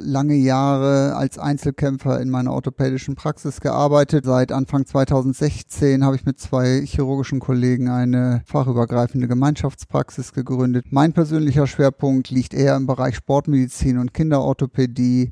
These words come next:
Die Kollegen haben alle ihre eigenen Schwerpunkte im chirurgisch-orthopädischen Bereich.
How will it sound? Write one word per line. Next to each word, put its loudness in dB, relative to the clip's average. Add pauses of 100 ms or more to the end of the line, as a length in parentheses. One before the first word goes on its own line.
(120)
Die -2 (180)
Kollegen 2
haben 0
alle 2
ihre 0
eigenen 0 (120)
Schwerpunkte 0 (200)
im 0
chirurgisch-orthopädischen -2
Bereich. -8